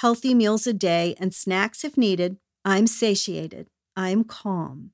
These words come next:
And when I'm calm, I no longer obsess about food. When we connect to our bodies and emotions, then listen to them both, food falls into its rightful place in our lives.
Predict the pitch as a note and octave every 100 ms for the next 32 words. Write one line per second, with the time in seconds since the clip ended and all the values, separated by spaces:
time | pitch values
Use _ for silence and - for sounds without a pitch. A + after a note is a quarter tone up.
0 | _ F3+ F3 F#3 A#3 D4 D#4 D4 F#3+ F3
1 | E3 E3 F3+ _ _ _ _ F3+ E3+ E3
2 | E3 F3 F#3 G3+ A#3+ B3 - G#3+ G3+ -
3 | E3+ E3+ - - - F3 F3 D#3+ - E3
4 | - - _ _ _ _ G3+ A3+ C4+ D4
5 | E4+ D#4 B3+ - C4 B3 G#3 F#3 F#3 G3+
6 | - - G#3+ C4 A3+ F#3 - F#3+ F#3 -
7 | G3+ G3+ A3+ C#4+ C4 B3+ G3+ F#3+ F#3+ F3
8 | D#3+ G3+ - _ _ _ - G3+ A#3 A#3+
9 | G#3 F#3+ G3 - G3+ G3 A3 G3+ - F3+
10 | F#3+ - B3 - E3+ E3+ F#3 F3 E3+ E3
11 | D#3 D#3+ -